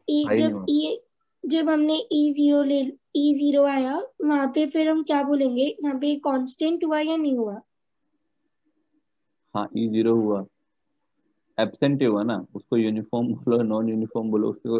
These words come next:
Speaker 2: direction ही नहीं है।
Speaker 1: हाँ, वो है ही नहीं, ठीक है।
Speaker 2: Null vector है ना ये तो।
Speaker 1: हम्म, हम्म, यस सर,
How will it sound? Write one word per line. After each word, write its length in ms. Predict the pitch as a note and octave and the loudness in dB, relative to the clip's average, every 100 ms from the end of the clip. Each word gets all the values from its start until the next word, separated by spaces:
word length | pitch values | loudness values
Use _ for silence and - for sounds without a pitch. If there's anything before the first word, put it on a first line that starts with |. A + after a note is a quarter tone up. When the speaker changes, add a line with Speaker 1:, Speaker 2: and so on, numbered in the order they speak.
| - G2+ | -2 -2
Speaker 2:
direction 460 | G2+ G2+ - A#2+ | -2 -4 -2 0
ही 60 | A#2 | 0
नहीं 160 | G#2+ | -2
है। 100 | G2+ G2 _ _ _ _ _ _ _ _ _ | -4 -8 _ _ _ _ _ _ _ _ _
Speaker 1:
हाँ, 120 | C4 | -4
वो 240 | A#3 A#3+ B3 | 0 0 -2
है 180 | B3 A#3+ | 2 2
ही 160 | A#3 | 2
नहीं, 240 | G#3+ A3 A#3 _ | 0 -8 -16 _
ठीक 280 | - C4 - | 2 2 2
है। 80 | A3 | 0
Speaker 2:
Null 180 | A#2 A#2+ | 2 4
vector 320 | G#2+ - F#2+ | 2 0 -4
है 60 | G2 | 0
ना 80 | C3 | 0
ये 80 | A2 | 0
तो। 140 | F#2 E2+ _ _ _ _ C#4 | -2 -4 _ _ _ _ 6
Speaker 1:
हम्म, 160 | C4+ | 8
हम्म, 380 | B3 A#3 A3 A#3 | 8 4 2 2
यस 260 | B3+ B3 - | 2 2 -2
सर, 280 | A#3 A3+ | -4 -4